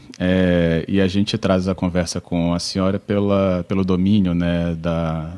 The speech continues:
da questão le-, da legislação e também da atuação das forças policiais. Mas eles têm outras leituras mais sociais. Se você quiser, também pode ajudar a abordar isso. Como o Ronaldo, ele fala, "Como poderíamos acabar com machistas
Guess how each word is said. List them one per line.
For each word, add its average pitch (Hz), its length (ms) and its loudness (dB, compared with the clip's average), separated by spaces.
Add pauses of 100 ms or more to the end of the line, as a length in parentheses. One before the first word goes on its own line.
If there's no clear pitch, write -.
da 87 160 -6
questão 85 640 -4
le-, 85 220 -6
da 85 160 -4
legislação 87 580 -2
e 92 40 -2
também 92 200 0
da 90 60 -2
atuação 90 280 -4
das 87 140 -4
forças 92 260 -6
policiais. 98 600 -2 (340)
Mas 143 160 2
eles 180 160 6
têm 175 240 8
outras 165 300 6
leituras 143 420 6
mais 139 400 2
sociais. 98 840 2
Se - 80 -8
você 139 260 0
quiser, 101 460 -2
também 90 320 -2
pode 92 260 -2
ajudar 87 560 -2
a 90 80 0
abordar 85 400 -2
isso. 127 260 0 (440)
Como 113 220 4
o - 20 4
Ronaldo, 107 540 4
ele 92 120 0
fala, 98 340 2
"Como 151 220 2
poderíamos 120 440 4
acabar 95 460 0
com 92 140 -4
machistas 87 720 -2